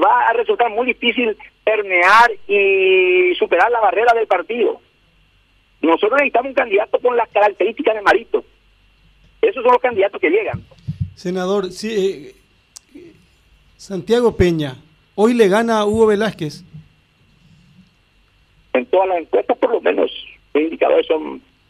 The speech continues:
Speaker 1: contundentes.
Speaker 2: Y si es por la encuesta, ¿a quién le vas a elegir? Ya le, a Hugo Velázquez ya no le elegís. ¿A Santiago?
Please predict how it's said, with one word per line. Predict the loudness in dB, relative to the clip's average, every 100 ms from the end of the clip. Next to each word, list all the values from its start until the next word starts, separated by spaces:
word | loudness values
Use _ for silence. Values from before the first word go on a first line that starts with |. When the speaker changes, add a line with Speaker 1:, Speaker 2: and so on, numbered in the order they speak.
| _ _
Speaker 1:
contundentes. | -4 0 0 0 -4 -12 -20 _ _ -8
Speaker 2:
Y | -6
si | 0
es | 0
por | 2 0
la | -2
encuesta, | -2 -4 -2 -4
¿a | -4
quién | -6
le | -4
vas | -4
a | -4
elegir? | -6 -8 -10 -8
Ya | -4
le, | -2 -2 0
a | 2
Hugo | 4 4
Velázquez | 4 -2 -4
ya | -4
no | -2
le | -2 0
elegís. | -2 -4 -10 -10 -20 _ _ _
¿A | -4
Santiago? | 0 2 2 0